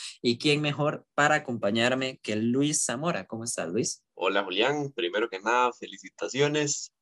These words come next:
Speaker 2: al único herediano de L B Z. La verdad me siento bastante contento por eso. Merecido título para Heredia, creo que fue el equipo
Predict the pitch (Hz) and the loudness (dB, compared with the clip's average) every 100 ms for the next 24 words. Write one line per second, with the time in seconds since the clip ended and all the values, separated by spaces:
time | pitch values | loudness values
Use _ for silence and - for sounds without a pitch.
0 | - - 95 - 120 120 123 - 92 90 | -6 -2 -2 0 2 4 2 0 0 2
1 | 101 117 120 117 - 104 107 113 113 151 | 4 4 2 -2 6 8 10 8 8 6
2 | 147 156 165 - _ - 78 82 85 87 | 4 4 2 -2 _ -18 -4 0 0 0
3 | 98 98 101 - 92 - 95 - 82 82 | -2 -2 -8 -8 -8 0 -2 -2 -8 4
4 | 107 107 - 107 143 151 160 156 _ _ | 4 4 2 6 8 8 4 2 _ _
5 | _ _ 131 123 113 147 156 143 127 - | _ _ 6 8 6 6 4 4 -2 2
6 | 123 117 90 87 101 139 147 - 90 92 | 2 4 2 6 6 6 4 0 -6 -8
7 | - 87 82 - 110 113 107 117 - 117 | -4 -4 -4 2 6 6 4 -4 0 0
8 | - | 0